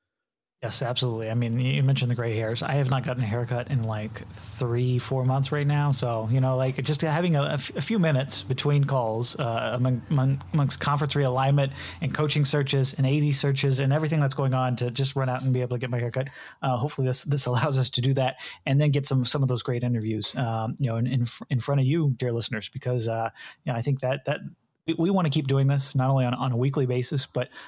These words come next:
um, really kinda take it to the next level. You know, we, we've seen the stats and we've seen how, how, how it's been growing. And, and we think, uh, you know, with this partnership, uh, we, we can not only keep growing it, but, um, you know, take it to that next level. And I think that's, that's what's exciting about this move for, for me and, and for you, I, I know as well,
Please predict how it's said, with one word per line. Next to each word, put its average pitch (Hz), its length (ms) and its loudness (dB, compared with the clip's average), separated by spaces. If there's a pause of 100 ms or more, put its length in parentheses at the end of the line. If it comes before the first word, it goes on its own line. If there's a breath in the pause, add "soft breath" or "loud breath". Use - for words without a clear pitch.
(120)
um, 120 220 0
really 160 160 2
kinda 156 180 0
take 156 180 0
it 151 80 0
to 151 100 -4
the 147 60 2
next 143 200 0
level. 127 300 -2
You 117 100 0
know, 117 80 0
we, 127 200 0
we've 113 160 -2
seen 143 200 4
the 139 60 4
stats 139 400 0
and 120 60 -4
we've 107 100 -4
seen 143 180 2
how, 135 240 2 (280 loud breath)
how, 131 200 0
how 131 180 0
it's - 120 -2
been 131 220 0
growing. 131 500 0
And, 127 260 0
and 123 160 2
we 131 100 2
think, 135 280 0
uh, 120 300 0
you 147 80 0
know, 117 80 0
with 131 180 -2
this 139 140 0
partnership, 139 640 0
uh, 117 200 -2
we, 131 240 0
we 135 100 -2
can 135 120 0
not 151 80 2
only 151 120 2
keep 135 200 -4
growing 135 320 0
it, 117 200 -2
but, 123 180 -4 (320 loud breath)
um, 123 300 -2
you 180 80 0
know, 147 40 2
take 151 160 -2
it 143 80 -4
to 139 80 0
that 127 180 0
next 120 200 -2
level. 113 380 -6
And 117 200 0
I 117 60 -2
think 123 140 -2
that's, 127 240 -2
that's 123 260 -4
what's 127 160 -4
exciting 123 500 0 (260 loud breath)
about 147 220 -2
this 147 140 0
move 160 240 2
for, 139 240 -2
for 135 140 0
me 165 240 4
and, 127 200 2
and 123 180 0
for 135 120 -2
you, 139 180 2
I, 135 200 2
I 131 80 0
know 131 160 2
as 120 120 -4
well, 139 280 -2